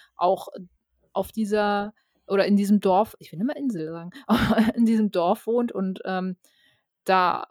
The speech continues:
auch jetzt nicht so happy ist offenbar, aber er,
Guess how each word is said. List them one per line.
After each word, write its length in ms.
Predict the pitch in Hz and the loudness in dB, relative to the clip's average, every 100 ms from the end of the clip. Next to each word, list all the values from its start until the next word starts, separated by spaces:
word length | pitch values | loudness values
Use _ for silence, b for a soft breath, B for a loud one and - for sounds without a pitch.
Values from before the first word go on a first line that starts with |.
| - | -10
auch 180 | - 180 | -8 -6
jetzt 220 | 196 - | -6 -6
nicht 140 | 202 - | -8 -4
so 260 | 220 220 | 0 0
happy 280 | 220 233 254 | 0 -4 -4
ist 240 | 220 247 - | -2 -4 -6
offenbar, 480 | 226 226 233 240 | -6 -6 -4 -4
aber 560 | 220 180 180 180 170 - - - | -4 -2 -2 0 -2 -6 -12 -16
er, 260 | - 170 | -10 -10